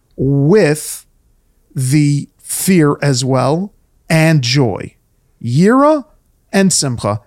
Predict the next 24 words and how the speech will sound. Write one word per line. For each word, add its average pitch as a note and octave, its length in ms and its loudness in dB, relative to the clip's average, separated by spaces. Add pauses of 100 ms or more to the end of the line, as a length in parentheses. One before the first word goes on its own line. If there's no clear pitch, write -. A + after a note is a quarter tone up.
(120)
yira A3+ 600 0 (100)
and F3 180 2
simcha, A2+ 460 -4 (180)
yira F3+ 520 2
and C#3 180 0
simcha. A2 340 -6 (200)
And D#3+ 100 2
he E3+ 60 4
says, E3+ 240 -2 (120)
"What D#3+ 440 2
does E3 160 0
that C#3 180 0
mean?" D3+ 320 -2 (460)
He - 80 -4
said, D3 200 -2
"Well, C#3+ 380 -2 (440)
when C#3 200 0
the B2+ 140 -2
Yidden F#3 300 0
were C3 100 -2
told E3 420 -2
by A#2 140 -4
Hashem A#2 500 -4
that A2 200 -6